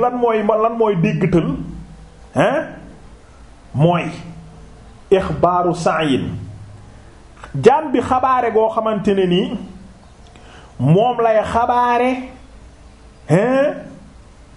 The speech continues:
Hein? Sa'yin, jëf ju mu jëf ngir Yàlla. Saalihin, boo xam ne jëf ju baax la. Comme mu julli. Ay naafila yu mu def guddi.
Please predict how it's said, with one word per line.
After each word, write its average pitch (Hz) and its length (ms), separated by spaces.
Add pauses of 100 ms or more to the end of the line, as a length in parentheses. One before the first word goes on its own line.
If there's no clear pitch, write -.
(880)
Hein? 269 220 (420)
Sa'yin, 294 600
jëf 311 240
ju 320 80
mu 320 160
jëf 311 140
ngir 330 180
Yàlla. 403 300 (180)
Saalihin, 277 640
boo 254 160
xam 262 160
ne 254 120
jëf 269 200
ju 233 80
baax 190 240
la. - 180
Comme - 200
mu 349 120
julli. 330 280 (1700)
Ay 185 180
naafila 180 400
yu 160 100
mu 160 100
def 147 220
guddi. - 240